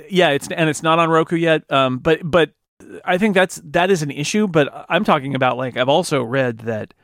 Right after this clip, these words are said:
they've got all these people who are eligible for H B O Max because they get H B O on their cable company, and their cable company has a deal with them to, uh,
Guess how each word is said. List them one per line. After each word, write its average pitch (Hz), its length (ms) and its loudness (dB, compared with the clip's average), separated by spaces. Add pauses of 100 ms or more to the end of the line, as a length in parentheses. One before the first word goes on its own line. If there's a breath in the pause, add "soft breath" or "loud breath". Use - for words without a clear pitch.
(460)
they've 147 220 2
got 147 160 2
all 139 100 4
these 135 160 -4
people 143 280 -2
who 135 80 0
are 123 220 2
eligible 139 500 0
for 131 120 -4
H 123 160 -2
B 131 140 0
O 120 80 0
Max 139 400 0
because 117 480 -2
they 120 160 -4
get 123 240 0
H 123 180 -4
B 117 140 -2
O 117 80 -2
on 113 80 -4
their 107 100 -8
cable 131 300 -2
company, 110 380 -6
and 107 80 -6
their 107 80 -8
cable 120 260 -8
company 113 320 -8
has 110 180 -8
a 107 40 -8
deal 117 320 -2
with 110 200 -6
them 101 360 -8 (260 soft breath)
to, 107 540 -4 (640 soft breath)
uh, 110 300 0